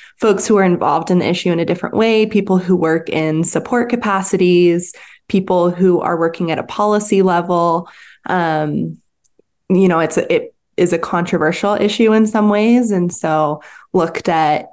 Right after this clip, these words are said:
you know, telling stories from different sides. And why we really had landed on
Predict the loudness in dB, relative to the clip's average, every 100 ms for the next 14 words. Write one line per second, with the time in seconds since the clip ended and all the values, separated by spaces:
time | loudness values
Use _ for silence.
0 | 0 0 0 -2 -2 0 -2 -2 -2 0
1 | 2 0 -2 -4 -2 -2 -4 -4 -4 -4
2 | -2 0 0 2 0 -2 -10 -14 -20 -20
3 | -20 _ _ _ -2 0 2 0 -4 -4
4 | -2 2 2 4 2 2 0 -4 -6 -6
5 | _ _ _ -4 -2 0 0 0 0 0
6 | -2 -4